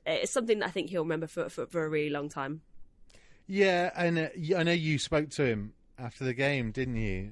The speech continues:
Speaker 2: Uh,
Speaker 1: Yeah.
Speaker 2: I, I don't know, like, how emotional he was.
Speaker 1: Yeah. Yeah, I mean, obviously it was, it was, it was tinged with, with disappointment from the result. I, um, you could tell that he really, um, wished it could have been different for, for us on, on Saturday.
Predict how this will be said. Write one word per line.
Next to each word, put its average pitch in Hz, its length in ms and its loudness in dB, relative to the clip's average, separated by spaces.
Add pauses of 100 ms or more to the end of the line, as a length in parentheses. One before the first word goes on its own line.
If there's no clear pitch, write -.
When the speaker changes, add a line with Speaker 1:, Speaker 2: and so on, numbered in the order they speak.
(140)
Speaker 2:
Uh, - 40 -6
Speaker 1:
Yeah. 175 380 -2 (520)
Speaker 2:
I, 120 40 -8
I 123 40 -4
don't 143 160 0
know, 131 180 4
like, 123 300 2 (100)
how 135 200 -2
emotional 127 640 0
he 120 140 0
was. 120 560 -2 (240)
Speaker 1:
Yeah. 226 540 -4 (260)
Yeah, 226 260 4
I 208 40 6
mean, 247 160 2
obviously 262 400 0
it 190 80 0
was, 190 220 0
it - 120 -4
was, 185 220 0
it - 100 0
was 190 140 -6
tinged 269 420 -2
with, 202 280 4 (320)
with 190 180 0
disappointment 220 560 2
from 170 140 -8
the 175 100 0
result. 165 440 4
I, 165 160 0
um, 160 160 -2
you 170 60 -8
could 170 140 -6
tell 180 220 0
that 160 100 0
he 180 140 -4
really, 156 400 -2 (220)
um, 143 440 -4 (480)
wished 190 460 0
it 185 140 2
could 180 100 -2
have 170 80 0
been 170 220 2
different 170 360 0
for, 160 360 2
for 156 260 0
us 156 240 -2
on, - 180 -2
on 143 300 -4
Saturday. 147 540 -2